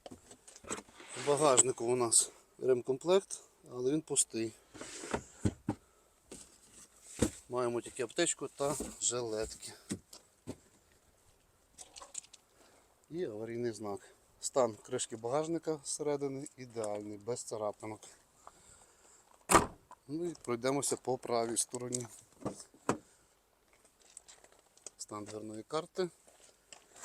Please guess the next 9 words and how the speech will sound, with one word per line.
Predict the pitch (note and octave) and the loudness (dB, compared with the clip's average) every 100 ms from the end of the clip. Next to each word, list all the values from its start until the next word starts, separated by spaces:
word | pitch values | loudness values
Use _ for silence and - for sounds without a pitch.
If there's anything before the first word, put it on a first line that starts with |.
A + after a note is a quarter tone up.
| - - - - | -16 -16 -20 -20
пройомів. | - A#2 A2 A2 A#2 C#3+ E3 F3+ - - - - _ _ _ _ - _ - - - - - - - - | -10 -4 -2 -2 -2 0 2 0 -2 -18 -20 -20 _ _ _ _ -20 _ -20 -20 -20 -20 -20 -20 -20 -8
Переставлю | C#3 - - - _ - - - - - - C#3 C3 B2 | -8 -8 -16 -20 _ 4 4 4 0 2 4 4 2 0
зараз | B2+ C3 - | 0 -2 -2
ось | A#2+ - | -4 -4
ці | A#2+ - - - - | -4 -10 -20 -20 -12
всі | - B2 | -8 -4
речі. | D#3 F#3 - G3 - - _ - _ _ _ _ _ _ _ _ | -4 -2 -2 -4 -8 -20 _ -20 _ _ _ _ _ _ _ _
По | C3+ | -6
сидіннях | - B2 B2 B2+ A2 G2+ | -4 -4 -6 -6 -6 -8